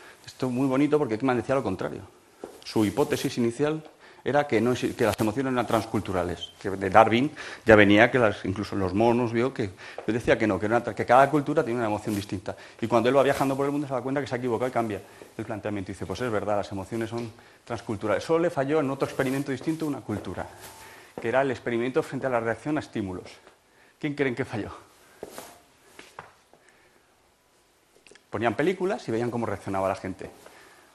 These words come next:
Entonces los japoneses fallaron. Pues les ponían películas muy desagradables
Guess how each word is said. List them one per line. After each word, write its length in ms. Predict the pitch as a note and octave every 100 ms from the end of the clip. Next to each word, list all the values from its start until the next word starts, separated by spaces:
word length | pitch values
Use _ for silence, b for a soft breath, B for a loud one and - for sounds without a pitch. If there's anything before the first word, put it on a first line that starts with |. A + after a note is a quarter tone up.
| B _ _
Entonces 320 | - - - G#2+
los 120 | G#2+
japoneses 760 | G#2+ G2+ B2 C3+ F3+ F#3 - - - _ - -
fallaron. 360 | G#2+ G2 F#2 F#2+
Pues 100 | A2+
les 100 | G#2+
ponían 260 | A#2 C#3 A2
películas 440 | - C3+ D3+ G#2+
muy 120 | B2 D3
desagradables 680 | C#3+ D3+ D#3+ F#3 G#3+ C4+